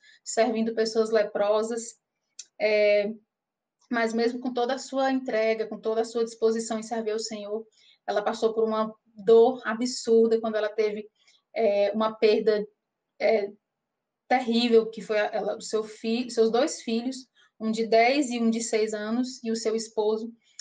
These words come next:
morreram carbonizados, né, é, incinerados, queimados vivos na parte de trás do, do carro, é,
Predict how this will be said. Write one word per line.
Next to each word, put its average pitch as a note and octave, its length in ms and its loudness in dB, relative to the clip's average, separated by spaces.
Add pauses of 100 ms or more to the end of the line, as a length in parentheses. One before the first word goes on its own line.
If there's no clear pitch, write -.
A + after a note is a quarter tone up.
(140)
morreram A3+ 680 2 (260)
carbonizados, G#3+ 960 0
né, G#3 240 -6 (480)
é, G3+ 460 0 (440)
incinerados, A3 760 0
queimados A#3+ 500 -2
vivos A#3 420 -6
na G#3+ 120 -6
parte - 260 -8
de A3+ 100 -6
trás G#3 300 -2
do, A3 180 -6
do G#3+ 160 -16
carro, F#3+ 400 -6 (640)
é, G#3 280 2